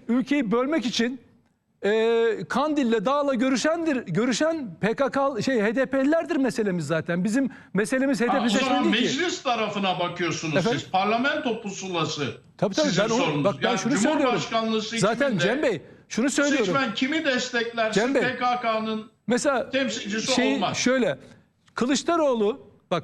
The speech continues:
Speaker 1: siyaset şöyle bir şeydir. K-, e, Kılıçdaroğlu ve ekibi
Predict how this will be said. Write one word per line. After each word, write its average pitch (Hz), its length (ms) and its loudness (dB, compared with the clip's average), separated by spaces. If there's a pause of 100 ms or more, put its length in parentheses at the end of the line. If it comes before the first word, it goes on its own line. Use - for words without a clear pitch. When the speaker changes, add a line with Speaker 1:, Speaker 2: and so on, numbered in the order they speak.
(120)
Speaker 1:
siyaset 254 440 0
şöyle 285 280 0
bir 202 60 0
şeydir. 139 400 -4 (1800)
K-, - 100 -6
e, 175 280 2
Kılıçdaroğlu 254 640 0
ve 285 80 2
ekibi 190 460 -2